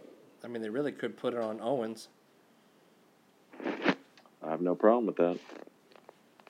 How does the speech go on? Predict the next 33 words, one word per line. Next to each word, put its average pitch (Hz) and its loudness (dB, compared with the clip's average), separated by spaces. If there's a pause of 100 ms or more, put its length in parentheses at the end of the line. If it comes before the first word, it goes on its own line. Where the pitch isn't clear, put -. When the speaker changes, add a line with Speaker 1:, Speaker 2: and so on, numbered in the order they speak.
(160)
Speaker 2:
Uh, 101 10
I 92 8
feel 160 10
like 147 12
Rude 87 12
is 85 4
cold. 95 8 (440)
Speaker 1:
Rude 147 4
is 170 -2
cold. 120 0 (480)
Finn 139 0
is 131 -2
cold 117 -2
to 117 -10
me. 107 -6 (180)
Speaker 2:
Oh, 95 4 (300)
you 104 -2
know 120 2
what 90 6
would 73 -4
be 80 2
bananas 78 -4
would 69 -4
be 69 6 (260)
fucking 71 2
Rusev. 73 8 (1500)
Speaker 1:
Rusev? 123 -2 (880)
I 160 -4
mean, 165 0
look, 190 0
they - 0
Speaker 2:
That 98 10
would, 90 10